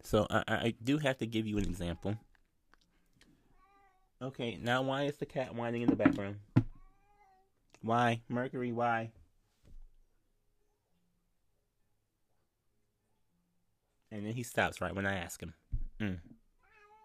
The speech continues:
Mm. Mercury.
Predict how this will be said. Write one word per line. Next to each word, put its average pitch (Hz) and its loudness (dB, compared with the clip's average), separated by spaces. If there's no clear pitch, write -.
Mm. 107 0
Mercury. 104 2